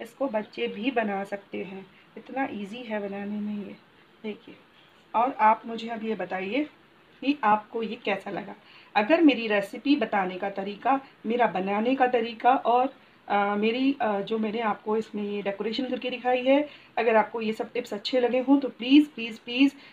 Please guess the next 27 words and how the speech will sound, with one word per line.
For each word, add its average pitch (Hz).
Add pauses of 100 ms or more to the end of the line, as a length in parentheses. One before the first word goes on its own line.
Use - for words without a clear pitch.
(180)
मेरी 269
video 277
को 277
like 196
करें, 247
मुझे 269
comment 254
box 233
में 240
ज़रूर 220
बताएं 247
आपको 220
कैसा 202
लगा 233 (280)
और 294
मेरे 294
channel 226
को 254
subscribe 202
करें 247
जिससे 262
कि 311
new 294
updates 233
आपको 247
मिलते 262
रहें। 190